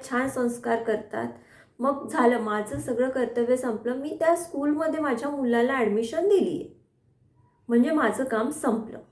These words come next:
तसं नाही आहे. आपला मुलगा आहे, आपल्याला त्याच-, त्याला शिक्षण तर आपण देतच आहोत, चांगल्या स्कूलमध्ये टाकतो आहोत, ट्युशन्स लावतो आहे,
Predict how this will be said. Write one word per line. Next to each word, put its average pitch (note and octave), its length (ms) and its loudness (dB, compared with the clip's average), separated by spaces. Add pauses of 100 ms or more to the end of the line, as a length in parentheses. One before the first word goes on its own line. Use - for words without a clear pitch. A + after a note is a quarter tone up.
(880)
तसं - 220 -2
नाही G3+ 240 0
आहे. - 240 -10 (920)
आपला G#3+ 380 2
मुलगा D4 380 0
आहे, F3+ 200 -12 (1800)
आपल्याला A#3 540 2
त्याच-, - 460 -4 (200)
त्याला A3+ 240 2
शिक्षण C4 640 -4 (540)
तर B3+ 40 -4
आपण B3+ 320 0
देतच A3+ 360 6
आहोत, G3 280 -4 (200)
चांगल्या G3 260 -6
स्कूलमध्ये F#3 500 -6
टाकतो E3 440 -8
आहोत, D#3+ 460 -4 (240)
ट्युशन्स F#3 540 -2
लावतो D#3+ 420 -2
आहे, C#3+ 380 -6